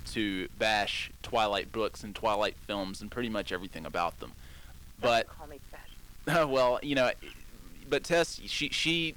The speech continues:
Speaker 1: dug the books. She still does. She read all four of them just like you. She's an avid reader. She's a very smart girl, so of, of course I'm
Speaker 2: No,
Speaker 1: gonna
Speaker 2: don't let her,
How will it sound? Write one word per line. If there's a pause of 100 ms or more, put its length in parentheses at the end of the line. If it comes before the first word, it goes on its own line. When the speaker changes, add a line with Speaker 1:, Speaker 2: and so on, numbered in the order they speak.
Speaker 1:
dug
the
books.
She
still
does.
She
read
all
four
of
them
just
like
you.
She's
an
avid
reader. (340)
She's
a
very
smart
girl,
so
of,
of
course
I'm
Speaker 2:
No,
Speaker 1:
gonna
Speaker 2:
don't
let
her,